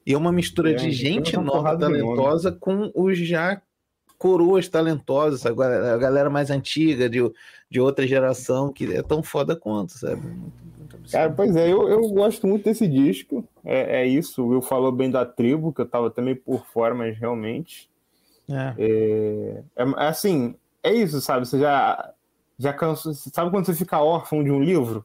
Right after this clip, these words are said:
Speaker 2: Então, tipo assim, você já cansou de ouvir Clube da Esquina? A gente tá
Speaker 1: É,
Speaker 2: falando
Speaker 1: exato.
Speaker 2: vários discos que você tem que pegar e ouvir, que são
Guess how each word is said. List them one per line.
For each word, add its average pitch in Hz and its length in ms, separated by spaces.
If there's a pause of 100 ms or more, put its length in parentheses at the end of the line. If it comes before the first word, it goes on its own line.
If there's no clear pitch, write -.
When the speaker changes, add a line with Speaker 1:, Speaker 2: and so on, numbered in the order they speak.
(120)
Speaker 2:
Então, 139 140
tipo - 180
assim, - 160
você 123 160
já 147 80
cansou 185 540
de 202 80
ouvir 160 200
Clube 143 220
da 135 100
Esquina? 131 480 (640)
A 123 40
gente - 160
tá 151 120
Speaker 1:
É, 143 60
Speaker 2:
falando 160 280
Speaker 1:
exato. 135 100
Speaker 2:
vários 165 340
discos 165 280
que - 40
você 170 80
tem 180 140
que - 40
pegar 160 280
e - 20
ouvir, 156 360
que - 80
são 170 300